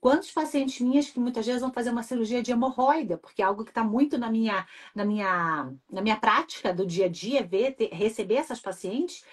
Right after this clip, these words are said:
e que algumas, de fato, elas estão tão desnutridas, o corpo tá tão péssimo. E quando a gente fala desnutrido, a pessoa às vezes imagina que aquele, aquele indivíduo que tá seco, esturricado, e não, né? Um indivíduo obeso,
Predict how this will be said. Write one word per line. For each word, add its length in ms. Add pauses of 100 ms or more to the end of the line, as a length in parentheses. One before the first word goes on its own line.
(540)
e 120
que 120
algumas, 420
de 100
fato, 320
elas 160
estão 280 (240)
tão 280
desnutridas, 580
o 80
corpo 320
tá 300
tão 300
péssimo. 480
E 60
quando 100
a 40
gente 80
fala 160
desnutrido, 520
a 20
pessoa 300
às 60
vezes 140
imagina 420 (360)
que 80
aquele, 440
aquele 360
indivíduo 440
que 60
tá 140
seco, 460
esturricado, 680
e 100
não, 380 (460)
né? 260
Um 200
indivíduo 400
obeso, 720